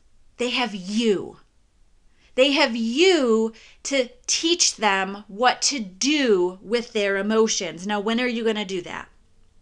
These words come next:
When are you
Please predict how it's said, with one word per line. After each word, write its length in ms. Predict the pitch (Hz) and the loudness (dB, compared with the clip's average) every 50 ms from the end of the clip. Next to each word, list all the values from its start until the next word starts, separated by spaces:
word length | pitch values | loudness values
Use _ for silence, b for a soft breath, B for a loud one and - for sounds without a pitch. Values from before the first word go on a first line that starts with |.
| _ _ _ _ _ _ - - _ _ _ _ _ _ - _ _ _ _ _ _ _ _ _ _ _ _ _ _ _ _ _ _ _ _ _ _ _ _ _ _ _ _ _ _ _ _ - - _ _ - | _ _ _ _ _ _ -20 -20 _ _ _ _ _ _ -20 _ _ _ _ _ _ _ _ _ _ _ _ _ _ _ _ _ _ _ _ _ _ _ _ _ _ _ _ _ _ _ _ -20 -20 _ _ -20
When 720 | 156 156 160 185 220 220 226 240 254 254 277 311 311 294 - - - - | -20 -12 -4 0 2 2 4 4 2 2 -2 -4 -6 -10 -12 -16 -10 -8
are 100 | 202 208 | -6 -4
you 280 | 208 208 214 202 208 | -4 -4 -4 -6 -8